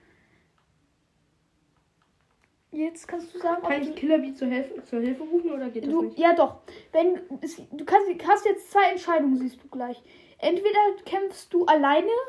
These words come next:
Speaker 1: aber nur gegen drei, oder du kämpfst mit Killer Bee, also als Hilfestellung, aber du musst dann gegen sechs.
Speaker 2: Und was hast du gemacht?
Speaker 1: Ich schaff sechs nicht. Ich schaff Legende nicht.
Speaker 2: Also das hier ist das einfache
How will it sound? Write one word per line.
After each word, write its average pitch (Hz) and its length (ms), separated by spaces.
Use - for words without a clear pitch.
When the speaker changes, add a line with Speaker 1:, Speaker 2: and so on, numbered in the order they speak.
Speaker 1:
aber 311 180
nur 294 240
gegen 269 280
drei, 277 320
oder 359 240
du 359 100
kämpfst 349 340
mit 269 160
Killer 403 320
Bee, 453 60
also 311 260
als 277 280
Hilfestellung, 415 720
aber 339 220
du 349 120
musst 359 220
dann 339 160
gegen 320 500
sechs. 269 360
Speaker 2:
Und 262 100
was 254 140
hast 247 120
du 269 40
gemacht? 320 340
Speaker 1:
Ich - 380
schaff 294 160
sechs - 400
nicht. 247 300
Ich 269 120
schaff 269 220
Legende 254 420
nicht. 240 300
Speaker 2:
Also 247 220
das 233 260
hier 247 100
ist 240 120
das 233 120
einfache 233 380